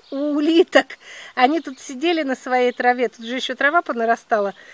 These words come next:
И я когда начала здесь, вот видите, все убираю траву, сразу взрыхливаю, разравниваю, обрезая листья, комплекс, чтоб потом больше не подходить.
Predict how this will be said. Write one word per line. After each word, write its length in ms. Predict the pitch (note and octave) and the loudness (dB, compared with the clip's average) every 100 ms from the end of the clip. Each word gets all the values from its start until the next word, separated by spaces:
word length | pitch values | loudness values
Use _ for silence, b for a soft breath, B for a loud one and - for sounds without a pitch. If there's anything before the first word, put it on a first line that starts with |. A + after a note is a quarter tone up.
| B - | B -2
И 40 | |
я 120 | B3+ | 0
когда 180 | C4+ C4 | 0 -2
начала 360 | C4+ - C#4+ B3+ | -4 0 0 0
здесь, 260 | A#3 - | -4 -10
вот 180 | A#3+ A3 | -14 -12
видите, 340 | C#4 B3 - | -14 -14 -18
все 220 | G#3 - A3+ | -18 -10 -10
убираю 460 | G#3+ B3+ B3+ A3+ | -8 2 2 2
траву, 360 | - D#4+ E4+ D4+ | 0 2 2 -2
сразу 340 | - A#3+ A3+ | 0 0 0
взрыхливаю, 640 | A3 C#4 E4+ - C4+ B3 A3 | -8 -8 -8 -8 -8 -6 0
разравниваю, 720 | A3+ D4 D#4+ C#4+ B3+ G#3 G#3 | 0 4 4 4 -4 -8 -4
обрезая 480 | A3 A3+ A#3+ A#3+ A#3+ | -4 -4 0 2 2
листья, 320 | C#4+ E4 B3 | -2 -6 -8
комплекс, 600 | A3+ D4 B3+ G#3+ F#3+ - | -2 -2 -2 -8 -12 -12
чтоб 180 | - B3 | -8 -6
потом 280 | C4+ D#4+ D4 | -4 -6 -4
больше 280 | C4 - A#3 | -6 -8 -10
не 100 | A#3+ | -8
подходить. 460 | B3+ - B3+ A#3 | -8 -6 -6 -8